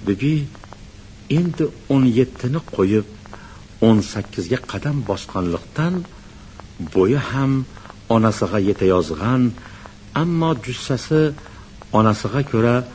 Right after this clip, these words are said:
to'laroq edi. Onasining yumushiga biroz qarab turgandan keyin tashqariga tomon ketdi. Ayvonning bir chetidan mehmonxonada gilam to'shab uringan to'ybekiga qarang'an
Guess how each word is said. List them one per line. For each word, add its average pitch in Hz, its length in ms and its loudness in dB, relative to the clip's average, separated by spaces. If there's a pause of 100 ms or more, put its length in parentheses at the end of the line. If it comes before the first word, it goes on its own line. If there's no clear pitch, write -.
(320)
to'laroq 147 560 0 (120)
edi. 76 300 -6 (720)
Onasining 151 560 2
yumushiga 143 540 4 (440)
biroz 139 380 2
qarab 131 340 -2
turgandan 113 600 0
keyin 107 320 2 (520)
tashqariga 110 560 -6
tomon 76 360 -8 (100)
ketdi. - 460 -12 (1500)
Ayvonning 147 600 6 (220)
bir 156 220 4
chetidan 143 560 2 (440)
mehmonxonada 131 800 4
gilam 131 400 2
to'shab 127 380 -4 (100)
uringan 123 440 2 (140)
to'ybekiga 120 720 4 (420)
qarang'an 123 600 2